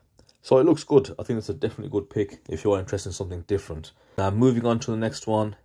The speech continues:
Let's see what I have for you. Yes, I've got an Addies dive for you guys. Now, I've reviewed this watch previously. It's the Retro Vintage Diver. Now, they have gone through a few changes. Um, but what I'll say, but what I will say, the,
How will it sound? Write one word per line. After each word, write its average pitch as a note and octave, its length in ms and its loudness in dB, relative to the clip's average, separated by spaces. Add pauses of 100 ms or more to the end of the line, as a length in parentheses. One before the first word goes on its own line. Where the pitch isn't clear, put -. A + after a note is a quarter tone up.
(840)
Let's G#2 220 2
see G2 100 -2
what F#2 160 2
I - 20 -2
have F#2+ 220 -2
for - 140 -10
you. F#2+ 280 0 (160)
Yes, G#2 320 2
I've F2 100 -4
got B2+ 120 4
an - 80 -2 (240)
Addies A2 200 2
dive F#2 220 -2
for - 120 -14
you D#2+ 80 -8
guys. E2+ 340 -6 (180)
Now, G2+ 140 2
I've A#2+ 100 2
reviewed G#2+ 280 -2
this - 140 -10
watch - 220 -6
previously. B2+ 460 -2
It's - 220 -4
the F2 140 -4
Retro F#2+ 520 0 (100)
Vintage F#2+ 460 -6
Diver. G#2+ 500 2
Now, F#2 160 -6
they F2 100 -6
have A2+ 220 0
gone A2 160 -2
through F#2+ 160 -4
a E2+ 40 -4
few F#2+ 200 -6
changes. G#2+ 640 -2 (500)
Um, F#2+ 460 0
but G2 140 4
what A#2+ 160 8
I'll C3 80 4
say, F#2 340 -4 (420)
but - 300 2
what F#2+ 220 -2
I - 20 -6
will A2+ 320 4
say, E2 420 -6 (380)
the, F#2 420 -2